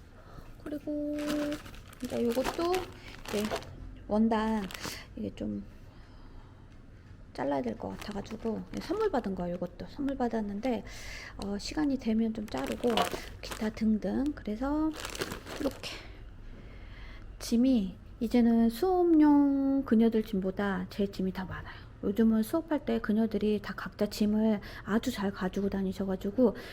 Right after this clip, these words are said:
제가 혹시나 하는 마음에 들고 다니는 일이 거진 없어요.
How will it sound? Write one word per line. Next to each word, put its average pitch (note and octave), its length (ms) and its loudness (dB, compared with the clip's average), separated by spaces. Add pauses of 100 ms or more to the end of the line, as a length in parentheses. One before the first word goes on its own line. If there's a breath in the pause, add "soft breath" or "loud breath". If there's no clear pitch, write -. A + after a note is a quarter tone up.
(160 loud breath)
제가 G#3 680 2 (380 loud breath)
혹시나 F#4 420 6
하는 C#4+ 200 8
마음에 G3+ 340 2
들고 G#3 280 2
다니는 G3 560 -2
일이 A#3+ 300 4
거진 A#3+ 320 2
없어요. - 300 -8